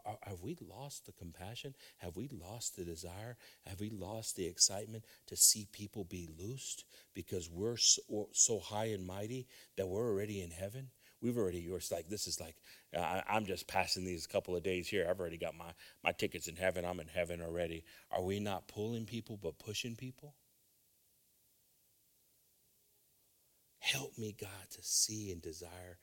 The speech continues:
to see the people that wanna come to the Lord and be loose. So the last verse here, it says,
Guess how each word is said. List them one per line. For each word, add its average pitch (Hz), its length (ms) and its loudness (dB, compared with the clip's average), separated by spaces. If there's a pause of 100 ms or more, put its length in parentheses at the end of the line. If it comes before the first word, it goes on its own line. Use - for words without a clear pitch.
(300)
to 90 120 -8
see 90 400 6
the 82 160 -6 (160)
people 82 320 -10
that 82 140 -10
wanna 82 220 -12 (120)
come 85 160 -16
to - 100 -16
the 82 160 -16
Lord 82 200 -12
and 82 120 -20
be 82 160 -18
loose. - 440 -20 (480)
So - 160 4
the 107 80 4
last 131 340 2
verse 120 220 0
here, 104 220 0
it 90 80 -4
says, 92 380 -4